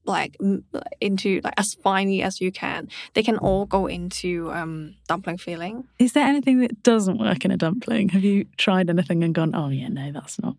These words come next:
Speaker 2: that's not worked"?
Speaker 1: I think it's definitely the water con-, um, water content.
Speaker 2: Yeah.
Speaker 1: You don't want something to be too wet, 'cause otherwise you can't wrap it up with dough.
Speaker 2: Yeah.
Speaker 1: So, but then there's a way, is, like, you could either,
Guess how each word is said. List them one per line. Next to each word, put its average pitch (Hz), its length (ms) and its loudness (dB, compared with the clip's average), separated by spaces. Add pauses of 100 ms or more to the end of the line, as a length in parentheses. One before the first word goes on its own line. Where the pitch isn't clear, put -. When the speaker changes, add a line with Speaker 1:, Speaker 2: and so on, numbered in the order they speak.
(140)
Speaker 2:
that's - 220 -6
not 208 160 -6
worked"? - 460 -4
Speaker 1:
I 233 100 2
think 330 140 4
it's 359 80 2
definitely 240 400 4
the 202 100 2
water 214 400 0
con-, 190 340 2
um, 170 460 -2
water 196 240 2
content. 202 520 2
Speaker 2:
Yeah. 196 120 4
Speaker 1:
You 247 60 2
don't 240 160 0
want 220 180 2
something 214 340 -4
to - 100 -14
be 180 120 -6
too 233 300 0
wet, - 300 -2 (580)
'cause 214 180 0
otherwise 208 380 2
you 214 80 2
can't 202 260 0
wrap 175 280 -4
it - 80 -4
up 165 180 -4
with - 160 -10
dough. - 380 -4 (120)
Speaker 2:
Yeah. 180 280 2
Speaker 1:
So, 220 400 2
but - 240 2
then 233 220 4
there's 220 240 0
a 220 60 0
way, 202 440 2 (100)
is, 202 180 0
like, 180 140 -6
you 208 120 -2
could - 180 -6
either, 185 480 0